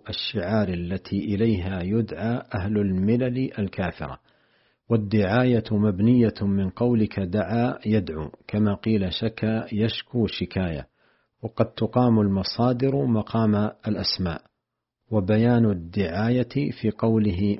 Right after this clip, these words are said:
"قل يا أهل الكتاب تعالوا إلى كلمة سواء بيننا وبينكم"، الآية. قوله "أسلم تسلم"، هذه الكلمة مع وجازتها قد جمعت الخير كله،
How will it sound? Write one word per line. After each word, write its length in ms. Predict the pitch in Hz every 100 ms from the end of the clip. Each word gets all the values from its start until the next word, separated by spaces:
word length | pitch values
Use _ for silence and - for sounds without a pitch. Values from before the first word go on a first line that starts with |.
| -
"قل 160 | 107
يا 260 | 104 101 104
أهل 280 | 104 95 107
الكتاب 600 | 95 - - 104 98 92
تعالوا 680 | - 92 85 101 95 95 92 -
إلى 240 | 98 92 87
كلمة 680 | - 107 101 95 - 95 90 -
سواء 600 | 98 101 98 - 98 92
بيننا 560 | 98 107 101 98 92 92
وبينكم"، 840 | 95 95 90 90 95 - 98 95 -
الآية. 440 | 87 82 73 71 - _ _ _ _ _ _ _ _ _ _ _
قوله 500 | 131 143 143 131 127 -
"أسلم 400 | 135 - 120 104
تسلم"، 540 | - 110 - 90 90 - _ _ _ _
هذه 380 | - 123 139 131
الكلمة 600 | 131 - 135 131 123 113 127
مع 400 | 123 123 90 104
وجازتها 840 | 101 98 98 95 123 127 107 117
قد 280 | - 113 95
جمعت 500 | 123 123 90 92 -
الخير 400 | 90 104 101 87
كله، 400 | - 98 76